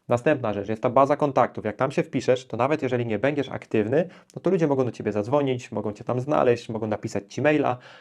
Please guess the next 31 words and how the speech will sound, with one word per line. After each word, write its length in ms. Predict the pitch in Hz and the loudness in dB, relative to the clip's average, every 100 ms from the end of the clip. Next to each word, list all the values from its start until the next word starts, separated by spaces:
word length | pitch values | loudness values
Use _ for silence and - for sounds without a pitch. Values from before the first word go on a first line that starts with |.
| _ | _
czy 120 | - | -6
na 80 | 123 | -4
przykład 260 | - 120 117 | -2 -2 2
mamy 260 | 117 117 | 2 4
osoby 280 | 110 127 120 | 4 2 0
już 100 | 113 | 0
teraz 240 | 120 117 | 0 0
wdrożone, 540 | 110 120 113 139 170 196 | 0 0 2 4 2 0
które 240 | 196 180 170 | 0 0 2
łączą 400 | 131 143 135 123 | 2 0 -2 -4
ze 80 | |
sobą 260 | 123 123 120 | -2 0 0
przedsiębiorców, 760 | 117 110 120 113 110 107 - _ _ - | 0 -2 0 2 2 -2 -12 _ _ -10
czyli 640 | - 131 120 117 110 110 - - _ _ | 2 2 4 2 0 -4 -12 -20 _ _
nawet 280 | 113 113 - | 0 0 0
jeżeli 220 | 104 98 | -2 -2
się 120 | 104 | 0
nie 180 | 110 156 | 4 6
udzielasz, 420 | 156 143 135 123 | 8 6 4 0
to 100 | - | -6
i 80 | 107 | 0
tak 220 | 117 123 | 0 2
będziesz 260 | 120 110 107 | 0 -4 -4
dostawać 380 | 107 104 107 - | -6 -6 -6 -10
od 60 | |
nas 160 | 101 - | -10 -10
informacje, 500 | - 117 127 139 120 | -6 -4 -4 -2 -2
co 220 | - 143 | 2 0
z 120 | 143 | 0
kim 160 | 135 135 | -2 0
możesz 420 | 120 120 113 | 0 0 -4